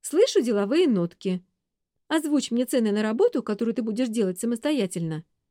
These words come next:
Посчитаю, какой процент заказа смогу платить. По рукам?» «Идёт». Питер протянул мне ладонь, которую с удовольствием пожала.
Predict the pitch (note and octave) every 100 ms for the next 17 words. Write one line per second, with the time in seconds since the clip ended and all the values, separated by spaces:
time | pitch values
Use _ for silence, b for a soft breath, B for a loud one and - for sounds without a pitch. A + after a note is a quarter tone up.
0 | _ - C4+ D4+ A#3+ G3+ G3 G#3+ G3+ A3
1 | A3+ A3 F#3+ A3+ G4 A4+ B3+ F#3+ G3+ D#4
2 | A3 G3+ E3+ D#3 - _ _ _ _ C#4
3 | C#4 C#4 B4 C#5+ - _ _ _ _ _
4 | _ _ _ _ - G4 A#3 G3 F3+ -
5 | _ _ _ _ _ - C4 F#3+ F3+ A3
6 | A#3+ A3 G3+ E3 F3 E3+ F3 F#3+ F4+ G#4
7 | _ - F#3+ F#3+ E3+ F3 E3+ F#3 F#4 G4+
8 | D4+ D4+ - F#3+ E3+ D3+ C3+ C3+